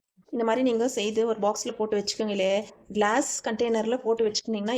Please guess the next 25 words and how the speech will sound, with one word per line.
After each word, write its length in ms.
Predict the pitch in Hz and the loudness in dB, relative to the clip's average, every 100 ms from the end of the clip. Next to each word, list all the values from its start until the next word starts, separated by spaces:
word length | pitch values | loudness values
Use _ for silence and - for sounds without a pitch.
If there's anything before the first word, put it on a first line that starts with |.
| 202 | 0
எப்பவுமே 280 | 220 247 247 | 0 0 0
கிளாஸ் 240 | 202 233 - | 0 -2 -2
கண்டெய்னர்ல 380 | 226 226 208 214 | -2 -2 -2 -2
போட்டு 180 | 214 214 | -2 -4
வச்சிங்கன்னா 360 | 185 202 196 349 _ _ - | -6 -6 -4 -4 _ _ -10
அது 180 | 208 202 | -4 -2
ரொம்ப 140 | 220 233 | 2 2
லைஃப் 200 | 208 214 214 | 2 0 0
வரும், 240 | 190 220 - _ - | 0 0 -4 _ -8
கெட்டு 180 | 190 226 | -6 -4
போகாது. 340 | 208 185 185 285 - _ _ _ _ _ _ _ _ _ _ _ _ _ | -4 -4 -6 -12 -14 _ _ _ _ _ _ _ _ _ _ _ _ _
ஃப்ரை 180 | - 220 233 | -2 0 0
ஆயிடுச்சு 300 | 190 185 - 185 | 0 -4 -8 -8
ஃப்ரெண்ட்ஸ். 340 | 208 339 - - _ _ _ _ _ _ _ _ | -4 -4 -6 -16 _ _ _ _ _ _ _ _
ரொம்ப 220 | - 240 247 | -4 -2 0
நல்லா 180 | 214 247 | 0 0
அந்த 100 | 220 220 | 0 0
ஈரப்பதம்லாம் 600 | 262 247 208 214 214 226 | 0 0 0 0 0 -2
போய் 260 | 202 208 240 427 - _ _ 208 | -2 -2 -4 -6 -12 _ _ -4
நல்லா 200 | 226 294 | -2 -2
ஃப்ரை 140 | - 214 208 | -2 -2 0
ஆயிடுச்சு 240 | 190 - 196 | -2 -6 -8
நம்மளுக்கு. 340 | 196 190 311 453 - _ _ _ _ _ _ _ _ _ _ _ - | -8 -8 -8 -8 -14 _ _ _ _ _ _ _ _ _ _ _ -10
இதோ 160 | 220 226 240 226 | -4 -2 -2 -2
ஜீரா 240 | 226 226 | 0 2